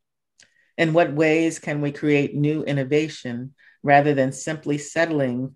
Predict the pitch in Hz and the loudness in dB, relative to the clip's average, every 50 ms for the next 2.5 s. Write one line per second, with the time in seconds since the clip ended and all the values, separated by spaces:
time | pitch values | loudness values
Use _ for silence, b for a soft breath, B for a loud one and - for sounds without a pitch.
0 | _ - 135 131 123 123 123 120 117 117 b b b b b _ - 147 139 131 | _ -6 -4 -4 -2 -2 -2 -4 -4 -6 b b b b b _ -4 -2 0 -2
1 | 123 127 - - - 196 185 - - - 135 135 113 - 131 127 - - - - | -2 -4 -10 -8 -6 -6 -6 -6 -6 -8 -8 -8 -6 -6 -8 -10 -10 -12 -12 -8
2 | 143 135 127 120 117 113 131 127 - | -8 -6 -6 -6 -6 -6 -8 -10 -14